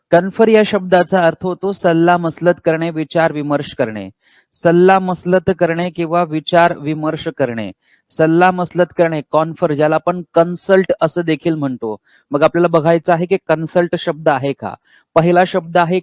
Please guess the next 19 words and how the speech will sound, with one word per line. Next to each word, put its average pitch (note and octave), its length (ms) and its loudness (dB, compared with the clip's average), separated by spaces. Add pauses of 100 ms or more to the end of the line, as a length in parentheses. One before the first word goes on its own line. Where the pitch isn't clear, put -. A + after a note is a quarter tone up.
(120)
कंडेम. D#3+ 480 0 (320)
कंडेम E3 380 2
या F3+ 160 0
शब्दाचा D#3+ 520 -2
अर्थ D3+ 200 -6
होतो F3 280 -8
धिक्कार E3 540 -2
करणे. C#3 320 -2 (340)
एखाद्या D#3+ 360 0
व्यक्तीचा E3 520 -2
जेव्हा D#3+ 260 -2
आपण E3 280 -4
धिक्कार D#3+ 420 -2
करतो, A#2 420 -4 (380)
for D#3 140 -2
example, E3 580 0 (140)
रणबीर D#3 720 0
अलाहाबादियाने D3+ 960 -2 (400)
एक F3+ 260 2